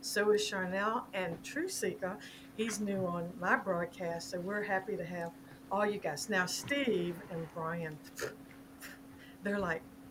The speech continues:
the old people that's, they're part of my crew, you know? <laughs> So we're so happy to be here. And tonight's topic is, "Were priests New Agers?"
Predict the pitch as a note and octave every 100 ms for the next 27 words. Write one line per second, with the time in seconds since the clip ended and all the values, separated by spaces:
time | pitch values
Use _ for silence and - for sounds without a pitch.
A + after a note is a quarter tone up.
0 | - - - F#3 - F3 F3+ F#3+ - F#3
1 | - F#3 F3 D#3 A#3+ - G#3+ A3+ - F3+
2 | G3+ F3 E3 - G3+ G3 G#3+ F3 F#3 F3+
3 | F3 F3+ A3 A#3+ B3 A3+ - D4+ C#4+ B3
4 | - G3 F#3 - - - - A3+ D4 D4
5 | B3+ G#3+ G3+ G#3+ G3+ - G3 G3 G3+ G3
6 | G3 G3 F#3 F3 F3 E3+ - - - -
7 | - - - G3 G3+ A3 - - G3 G3
8 | G#3 F#3+ F3 G#3+ E3+ E3+ F#3 G#3 B3+ B3+
9 | - - - F#3+ F3+ F#3+ - - - -
10 | E3+ E3 G3 A#3 G3+ E3+ E3 - - -